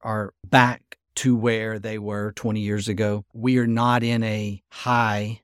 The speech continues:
interest rate cycle. We are in a normal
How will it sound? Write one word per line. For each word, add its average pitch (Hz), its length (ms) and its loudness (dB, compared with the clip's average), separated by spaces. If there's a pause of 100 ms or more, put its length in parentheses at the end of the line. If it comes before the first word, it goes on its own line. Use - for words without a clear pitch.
interest 123 460 -2
rate 110 240 -4
cycle. 107 400 -6
We 113 180 0
are 113 180 -2
in 113 200 -6
a 104 240 -10 (140)
normal 110 800 2